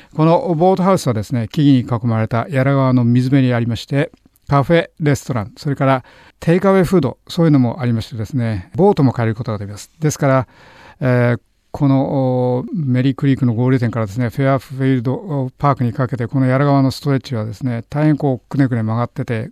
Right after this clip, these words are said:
カヌー、ボートにもってこいなんですね。水の流れもゆっくりでして。ですから、あ、そういう水遊びを楽しんだ後には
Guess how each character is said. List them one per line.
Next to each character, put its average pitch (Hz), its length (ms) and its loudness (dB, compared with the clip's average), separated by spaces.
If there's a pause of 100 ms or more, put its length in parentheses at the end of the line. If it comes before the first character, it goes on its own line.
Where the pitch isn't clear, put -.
カ 160 220 2
ヌ 156 60 6
ー、 123 220 2 (260)
ボ 147 180 2
ー - 20 -2
ト 135 100 -2
に 117 60 -2
も 113 140 -2
っ - 40 -8
て - 160 -6
こ 160 160 0
い 143 40 2
な 120 80 0
ん 107 40 -4
で 98 60 -10
す 120 60 -10
ね。 143 140 -2 (340)
水 139 180 4
の 143 140 6
流 131 200 2
れ 127 60 0
も 110 120 -2
ゆ 104 60 -4
っ - 40 -12
く - 140 -8
り 110 60 -6
で 101 100 -14
し - 80 -20
て。 - 80 -20 (600)
で 156 80 0
す - 80 -2
か 160 80 2
ら、 147 320 2
あ、 139 60 -2
そ 147 160 -2
う 143 80 4
い 135 160 6
う 151 60 0
水 131 200 2
遊 131 240 0
び 113 80 -2
を 110 40 -4
楽 123 260 -2
し 135 120 -2
ん 120 100 4
だ 120 120 2
後 131 160 0
に 147 80 4
は 151 300 2